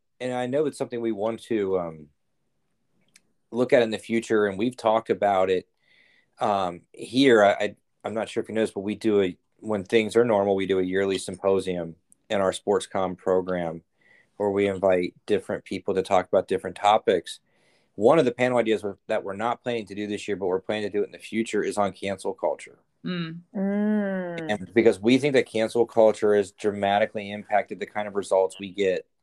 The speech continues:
Speaker 1: because people are more concerned with giving the socially desired response
Speaker 2: Mm.
Speaker 1: as opposed to what they really think.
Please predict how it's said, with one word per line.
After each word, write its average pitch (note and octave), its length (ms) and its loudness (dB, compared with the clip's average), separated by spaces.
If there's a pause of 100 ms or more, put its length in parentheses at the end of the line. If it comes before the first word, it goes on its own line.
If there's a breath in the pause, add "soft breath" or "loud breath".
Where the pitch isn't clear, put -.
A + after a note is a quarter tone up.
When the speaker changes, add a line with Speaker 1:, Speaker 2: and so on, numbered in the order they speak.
(460)
Speaker 1:
because G#2+ 480 2
people G#2 540 0
are - 120 4 (600)
more A#2 720 2 (600)
concerned A2 600 -6
with F#2+ 160 -8
giving G#2+ 260 -6
the F#2+ 80 -10
socially G#2+ 560 -2
desired G2 600 -2
response A2+ 760 -4 (220)
Speaker 2:
Mm. E3+ 240 -10 (480)
Speaker 1:
as A2+ 240 4
opposed A#2 540 2
to A2 80 -2
what G#2+ 320 -4
they G#2 160 -2
really G2 480 -4
think. - 440 -14